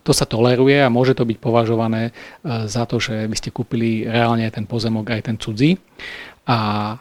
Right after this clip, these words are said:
lebo teda je to stále v tej, tej, v tej úrovni tých dvadsať percent. A môžete žiadať, alebo mohli by ste podať návrh na súd na určenie vlastníckeho práva. A to sa potom, to sú tie spory, ktoré nakoniec potom vedú niekoľko, trvajú niekoľko rokov.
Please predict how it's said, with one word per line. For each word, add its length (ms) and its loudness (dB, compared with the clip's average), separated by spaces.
lebo 240 -2
teda 240 -2
je 80 -4
to 80 -6
stále 320 -4
v 80 -20
tej, 140 -2
tej, 200 -2
v 80 -20
tej 200 -2
úrovni 320 0
tých 160 -6
dvadsať 480 -4
percent. 480 -4
A 400 0
môžete 400 2
žiadať, 400 0
alebo 160 -2
mohli 240 2
by 80 2
ste 80 -10
podať 240 6
návrh 240 4
na 160 -4
súd 160 -2
na 160 -2
určenie 320 -4
vlastníckeho 480 -6
práva. 400 -6
A 80 -2
to 80 -2
sa 160 2
potom, 320 2
to 80 -2
sú 80 -4
tie 160 -6
spory, 320 -4
ktoré 240 -8
nakoniec 480 -6
potom 160 -12
vedú 240 -6
niekoľko, 480 -8
trvajú 240 -4
niekoľko 400 -6
rokov. 220 -8